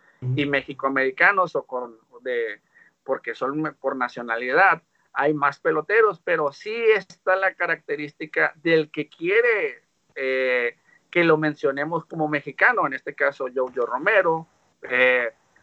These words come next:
Speaker 2: el Dugi, eh, o Verdugo, él se
Speaker 1: Verdugo.
Speaker 2: siente mexicano, él ha participado,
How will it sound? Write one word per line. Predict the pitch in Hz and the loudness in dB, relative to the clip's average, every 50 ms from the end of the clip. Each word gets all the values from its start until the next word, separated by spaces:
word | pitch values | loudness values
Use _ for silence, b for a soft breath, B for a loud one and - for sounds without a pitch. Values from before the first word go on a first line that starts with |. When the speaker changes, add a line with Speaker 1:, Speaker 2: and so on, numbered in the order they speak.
| _ _ - | _ _ -8
Speaker 2:
el | - 135 135 135 135 135 131 127 127 123 123 120 113 - _ _ - | -2 0 2 2 2 2 0 -2 -4 -8 -10 -12 -12 -14 _ _ 2
Dugi, | 156 170 185 170 165 160 156 156 156 | 2 2 2 2 0 -2 -2 -2 -2
eh, | 151 - 147 143 127 117 113 117 | -4 -2 0 0 2 2 0 0
o | 127 127 | 0 2
Verdugo, | 131 131 127 127 156 180 190 180 156 151 143 139 135 131 | 2 2 2 2 2 4 4 4 4 4 4 4 4 2
él | 123 127 139 143 | 2 0 0 -2
se | 131 123 | -2 -2
Speaker 1:
Verdugo. | 127 131 | -2 0
Speaker 2:
siente | 147 - - 131 135 _ | 0 -2 -2 -4 -14 _
mexicano, | _ _ _ _ _ - 208 208 202 190 170 160 151 143 143 | _ _ _ _ _ 2 2 2 2 2 -2 -8 -8 -6 -6
él | 143 143 143 | -6 -4 -6
ha | 139 - | -8 -8
participado, | - 135 - _ 131 127 - 123 _ - 165 170 185 175 160 151 143 139 135 | -10 -14 -14 _ _ _ -20 -20 _ -2 0 0 0 0 -2 -4 -8 -8 -10